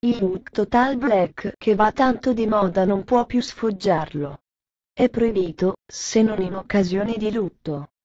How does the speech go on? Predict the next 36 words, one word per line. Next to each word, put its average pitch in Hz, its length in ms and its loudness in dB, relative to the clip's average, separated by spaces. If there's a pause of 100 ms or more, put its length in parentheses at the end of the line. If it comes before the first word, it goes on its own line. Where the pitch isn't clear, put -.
(440)
Oltre 240 340 0
a 220 80 -6
questo 220 440 0
anche 214 340 0
il 180 140 -2
portare 233 520 2
smalto 214 500 2
nero 240 360 0
alle 254 240 0
unghie. 151 720 -6 (580)
Dovrà 220 400 0
sempre 240 600 0
e 240 40 -2
solo 262 320 -2
usare 208 460 2
smalti 208 500 2
naturali, 170 720 -2 (180)
questo 254 440 0
è 208 160 0
quello 226 420 0
che 185 160 0
dice 208 280 2
il 220 60 2
rigido 208 520 2
protocollo. 156 960 -2 (580)
Quando 226 360 2
i 220 100 2
membri 226 440 0
della 208 300 -2
famiglia 220 560 0
reale 175 560 -4
sono 220 380 0
sotto - 340 0
lo 190 120 2
stesso 226 460 -2
tetto, 190 500 -4